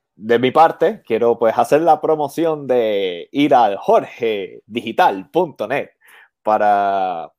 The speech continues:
si usted tiene dudas de cómo hacer mercadeo digital, publicidad digital. Eh, quiero hacer la aclaración, no, <laughs> no trabajo en el área de computación como tal.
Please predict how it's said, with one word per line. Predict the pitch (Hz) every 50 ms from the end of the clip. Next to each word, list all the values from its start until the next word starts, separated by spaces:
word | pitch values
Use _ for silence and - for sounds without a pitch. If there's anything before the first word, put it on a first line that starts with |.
| _ _ _
si | _ - - 107
usted | 101 - - 110
tiene | 107 120 117 113 110 104 98 95 92 90
dudas | 123 135 131 123 120 107
de | 98 95
cómo | - 101 104 107
hacer | - - 104
mercadeo | 107 101 98 - - 95 87 92 98 104 101
digital, | 101 95 98 95 - - 117 127 139 139
publicidad | - 104 95 92 92 - - - - 95 92 92 92
digital. | - 110 110 117 104 107 - 104 120 135 151 _ _ _ _ _ _ _ _ _ -
Eh, | - 120 120 123 120 117 117 113 113 113 -
quiero | 123 120 131 139
hacer | 147 143 - 151 160
la | 165 165 160
aclaración, | 156 156 151 147 147 131 - - 151 151 151 143 139 131 139 131 _ _ _
no, | 107 107 107 110 107 107 107 113 120 120 123 123 127 135 135 135 131 131 127
<laughs> | - - - - 170 -
no | 123 131 123 -
trabajo | - 139 139 143 139 135 156 151
en | 151 147
el | 139 127 123
área | 120 123 139 147
de | 143 -
computación | 139 135 131 123 - 123 - 107 98 - - 117 120 123 135
como | - 143 120 107 101
tal. | - 98 92 87 -